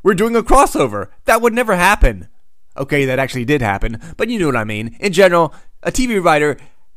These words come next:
isn't having crossovers with other television shows forced down his throat every six months. Can you imagine how horrible T V would be if they were run as shabbily as the comic book industry is? What if you were watching an episode of Game of Thrones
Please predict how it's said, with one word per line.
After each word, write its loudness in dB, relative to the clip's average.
isn't -2
having 0
crossovers 0
with -4
other 0
television -2
shows 0
forced -2
down 0
his -6
throat 4
every 0
six -8
months. -6
Can -4
you -4
imagine 0
how 2
horrible 4
T 0
V 0
would 0
be 0
if -8
they 0
were -2
run 4
as -4
shabbily -2
as -6
the -10
comic -4
book -4
industry -6
is? 0
What 0
if 2
you 4
were 6
watching 4
an -2
episode 2
of -2
Game 0
of -2
Thrones -2